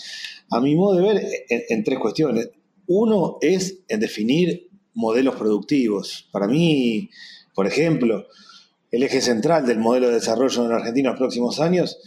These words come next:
tiene que contemplar lo que llega hasta la punta. Es decir, qué sectores productivos, además de ser muy modernos y muy competitivos, llegan hasta la punta. La construcción,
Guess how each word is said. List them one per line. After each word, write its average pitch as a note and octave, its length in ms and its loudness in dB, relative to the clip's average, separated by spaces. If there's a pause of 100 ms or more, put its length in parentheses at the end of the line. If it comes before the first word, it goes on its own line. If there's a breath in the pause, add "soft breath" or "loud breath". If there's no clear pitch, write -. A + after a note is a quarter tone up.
(280 loud breath)
tiene C#3 220 2
que A#2 100 2
contemplar A#2+ 640 0
lo B2+ 120 2
que A2+ 120 -2
llega D#3+ 200 2
hasta - 160 -2
la - 140 0
punta. A2 380 0
Es A2 100 -6
decir, G#2+ 160 -2
qué E3 140 2
sectores C#3+ 440 0
productivos, B2 920 0
además A#2+ 420 4
de B2+ 80 2
ser C#3 180 0
muy D3 140 2
modernos B2+ 460 2
y - 20 -8
muy C3+ 140 -4
competitivos, C#3 560 -2
llegan C3 160 2
hasta A2 120 -6
la A#2 100 -4
punta. A#2 240 -2
La B2 100 0
construcción, B2 480 -4